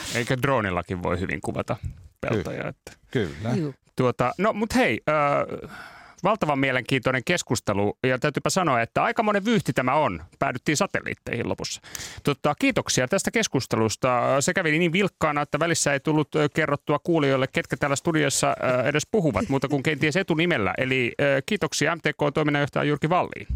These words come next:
Speaker 2: Kiitos.
Speaker 1: Kiitoksia ekonomisti Päivi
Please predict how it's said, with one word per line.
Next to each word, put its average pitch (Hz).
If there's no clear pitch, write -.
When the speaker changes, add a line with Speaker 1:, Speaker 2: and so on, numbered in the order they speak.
Speaker 2:
Kiitos. -
Speaker 1:
Kiitoksia 147
ekonomisti 151
Päivi 147